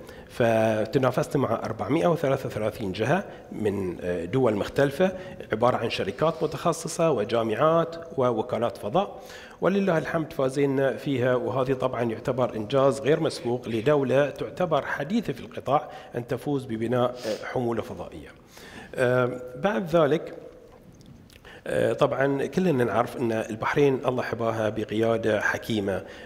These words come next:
آه، قيادة، آه، أسست سمعة عالمية ل-، لهذا الوطن. فكان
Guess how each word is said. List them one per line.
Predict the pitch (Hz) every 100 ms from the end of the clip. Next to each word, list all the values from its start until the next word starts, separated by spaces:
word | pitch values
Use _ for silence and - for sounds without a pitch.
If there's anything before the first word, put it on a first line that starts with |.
| -
آه، | 104 101
قيادة، | - 123 131 123 123 117 110 - - - -
آه، | 101 -
أسست | 120 123 - 180 - 110 - -
سمعة | - - 160 131
عالمية | - 107 101 139 147 95
ل-، | 98 95
لهذا | 98 113 101
الوطن. | 95 87 90 85 - - -
فكان | - 120 - 208 202 196 190